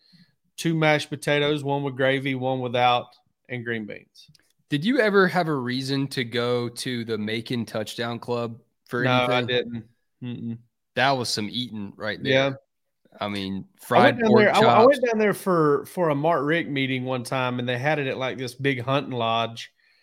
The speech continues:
Speaker 1: Um, and, but, you know, they didn't feed the media or anything. I mean, we ba-, we basically had to kinda sneak around to be able to listen to him talk to, uh,
Speaker 2: Hmm.
Speaker 1: talk to the folks. Uh, some good stories from those days. Let me chop my wood, though. Um, listen,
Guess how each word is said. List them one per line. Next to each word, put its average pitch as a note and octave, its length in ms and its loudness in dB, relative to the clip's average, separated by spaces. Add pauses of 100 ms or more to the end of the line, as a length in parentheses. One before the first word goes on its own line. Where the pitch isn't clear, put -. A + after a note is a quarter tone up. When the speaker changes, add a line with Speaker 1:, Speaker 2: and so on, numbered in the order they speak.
(260)
Speaker 1:
Um, A#2 520 -2
and, B2 300 -6
but, B2 260 -2
you C3 80 -4
know, B2+ 80 -2
they B2+ 120 0
didn't A#2+ 180 -4
feed B2+ 240 -6
the A#2 40 -8
media A2+ 460 -4 (400)
or A#2+ 60 -4
anything. B2 260 0
I A#2+ 40 0
mean, A#2+ 180 0
we C3 100 0
ba-, C3 320 4
we C#3+ 140 2
basically C#3 520 2
had B2+ 220 0
to B2 60 -4
kinda B2+ 260 -2
sneak C3 340 -4
around B2+ 360 2
to A#2 40 -6
be A#2+ 120 0
able A#2+ 140 2
to A#2+ 60 -6
listen B2 340 -6
to B2 100 -6
him A#2+ 200 -2
talk B2 360 -2
to, B2 320 -4
uh, A#2 240 0 (260)
Speaker 2:
Hmm. C3+ 120 2 (280)
Speaker 1:
talk C3 140 0
to C3 100 -6
the A#2+ 80 -2
folks. B2 600 0
Uh, A#2+ 340 -6
some - 220 -14
good B2+ 160 -6
stories B2 360 -4
from B2 120 -10
those A#2+ 220 0
days. B2 260 2 (320)
Let F3 120 4
me F3 120 4
chop E3+ 260 8
my C#3+ 140 6
wood, C#3 420 4
though. B2 400 4 (400)
Um, C#3+ 240 4
listen, C3 600 2